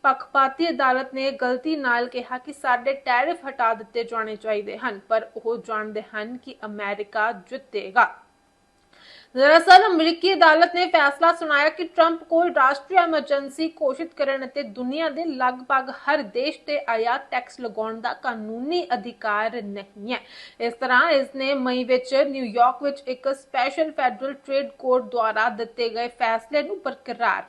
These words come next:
ਰੱਖਿਆ, ਪਰ ਅਦਾਲਤ ਨੇ ਟੈਰਿਫ ਨੂੰ ਤੁਰੰਤ ਰੱਦ ਕਰਨ ਤੇ ਉਸ ਫੈਸਲੇ ਦੇ ਇੱਕ ਹਿੱਸੇ ਨੂੰ ਰੱਦ ਕਰ ਦਿੱਤਾ, ਜਿਸ ਨਾਲ ਪ੍ਰਸ਼ਾਸਨ ਨੂੰ ਸੁਪਰੀਮ ਕੋਰਟ ਵਿੱਚ ਅਪੀਲ ਕਰਨ ਦਾ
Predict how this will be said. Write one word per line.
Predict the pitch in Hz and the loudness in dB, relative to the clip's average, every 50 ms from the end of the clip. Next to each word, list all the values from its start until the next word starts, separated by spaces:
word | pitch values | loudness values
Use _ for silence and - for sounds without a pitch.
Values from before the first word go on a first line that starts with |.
| - - | -10 -10
ਰੱਖਿਆ, | 254 254 - - - 233 | -10 -10 -8 -4 -4 -4
ਪਰ | 196 196 - 226 214 208 - | -4 -4 -4 -6 -4 -2 -4
ਅਦਾਲਤ | 220 180 214 202 208 214 240 240 - | -4 -2 0 -2 -2 -2 -4 -8 -10
ਨੇ | 240 269 | -10 -10
ਟੈਰਿਫ | 269 - 240 196 208 208 240 240 - - | -4 0 0 0 0 0 -4 -10 -12 -12
ਨੂੰ | 247 262 277 | -12 -10 -10
ਤੁਰੰਤ | - 277 254 247 240 247 247 262 | -8 -8 -6 -6 -6 -6 -8 -6
ਰੱਦ | 196 220 220 220 220 214 | -2 0 0 -2 -2 -4
ਕਰਨ | 254 - 247 220 226 226 226 214 | -12 -10 -8 -6 -4 -6 -6 -8
ਤੇ | - - 240 220 226 226 247 233 - - - - - - - | -8 -4 0 0 2 2 0 -4 -8 -16 -20 -20 -20 -2 4
ਉਸ | - 277 277 277 - | 4 4 4 4 0
ਫੈਸਲੇ | - 285 269 269 269 269 - 330 370 349 | 2 2 4 4 2 2 2 2 2 4
ਦੇ | 349 339 | 6 4
ਇੱਕ | 330 320 330 - | 4 4 2 -2
ਹਿੱਸੇ | 320 - - 285 277 277 - - 330 320 | -6 -4 -4 -6 -6 -6 0 4 4 4
ਨੂੰ | 330 370 339 247 | 4 2 -2 2
ਰੱਦ | 262 262 247 240 240 247 | 6 6 6 4 2 -2
ਕਰ | - 254 240 240 | -2 0 0 0
ਦਿੱਤਾ, | 233 233 240 240 240 254 254 285 | 0 -2 -6 -4 0 0 0 0
ਜਿਸ | 269 240 262 254 254 - 269 | 0 -4 -6 -8 -8 -8 -8
ਨਾਲ | 262 254 247 247 254 | -2 2 2 2 2
ਪ੍ਰਸ਼ਾਸਨ | 254 - 269 269 - - 262 233 226 247 - 311 311 320 | 0 -4 -8 -8 -4 0 0 2 2 0 -2 -6 -10 -10
ਨੂੰ | 370 349 | -10 -10
ਸੁਪਰੀਮ | - 359 294 - 302 302 294 277 269 | -10 -12 -10 -8 -6 -6 -6 -6 -6
ਕੋਰਟ | 254 285 269 262 254 254 254 | -4 -2 0 0 0 0 -2
ਵਿੱਚ | 277 311 - - - | -8 -10 -10 -10 -18
ਅਪੀਲ | 247 - - 311 349 359 320 | -16 -8 -4 -2 0 0 0
ਕਰਨ | 330 294 254 247 247 247 | -2 -2 -2 -2 -2 -2
ਦਾ | 220 240 226 220 233 | 0 2 4 4 4